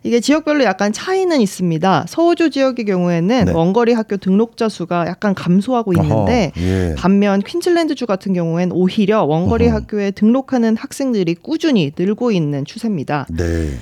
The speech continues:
Speaker 1: 어, 퀸즐랜드에는 일곱 곳의 원거리 학교가 위치를 하는데요.
Speaker 2: 네.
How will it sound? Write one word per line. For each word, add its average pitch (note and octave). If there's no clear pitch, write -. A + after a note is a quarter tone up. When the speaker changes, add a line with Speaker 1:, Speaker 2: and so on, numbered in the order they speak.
Speaker 1:
어, -
퀸즐랜드에는 D4+
일곱 A#3+
곳의 D4+
원거리 G3+
학교가 G3+
위치를 F3+
하는데요. A#3+
Speaker 2:
네. D#3